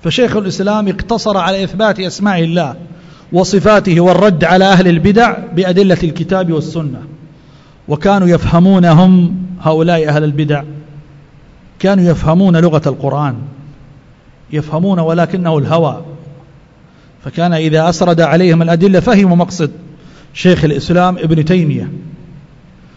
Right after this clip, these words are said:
فشيخ الإسلام حينما يأتي ويقول ويثبت وجه الله سبحانه وتعالى في هذه،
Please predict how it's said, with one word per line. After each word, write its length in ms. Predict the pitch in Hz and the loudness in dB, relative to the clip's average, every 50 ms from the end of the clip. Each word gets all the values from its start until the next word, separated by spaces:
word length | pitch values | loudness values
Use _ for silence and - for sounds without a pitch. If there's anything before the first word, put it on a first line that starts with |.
| - _ - | -18 _ -8
فشيخ 240 | 127 - 202 196 190 | -4 -2 -2 0 0
الإسلام 400 | 180 156 - - 151 143 139 127 | -2 -4 -2 -4 -4 -4 -4 -4
حينما 380 | - 160 175 180 180 175 185 190 | -4 -2 -2 0 0 0 2 2
يأتي 400 | 214 196 165 - - 160 151 151 | 2 2 0 -2 -2 -2 0 2
ويقول 560 | 160 165 160 160 190 190 190 180 185 170 - - - - - - - - - | 2 0 0 0 0 2 2 2 2 -2 -4 -10 -14 -16 -18 -20 -20 -8 -4
ويثبت 500 | 160 175 202 214 - 175 165 170 156 165 | 0 0 2 2 0 -2 -2 -4 -4 -2
وجه 200 | 185 170 147 170 | -2 -2 -2 -2
الله 220 | 175 185 175 165 | 0 0 0 -2
سبحانه 500 | 151 - 170 139 139 - 190 190 180 170 | -2 -4 -8 -8 -4 -4 -2 -2 0 0
وتعالى 680 | 160 170 160 151 160 165 156 185 196 196 202 220 247 - - - - - - - - - - _ - | 0 -2 -2 -4 -4 -4 -4 -2 -2 0 0 -2 -2 -4 -8 -16 -20 -20 -20 -20 -20 -20 -20 _ -6
في 140 | 175 175 | -2 -2
هذه، 440 | 175 202 214 202 196 180 202 240 - | 0 0 0 0 0 0 0 0 -2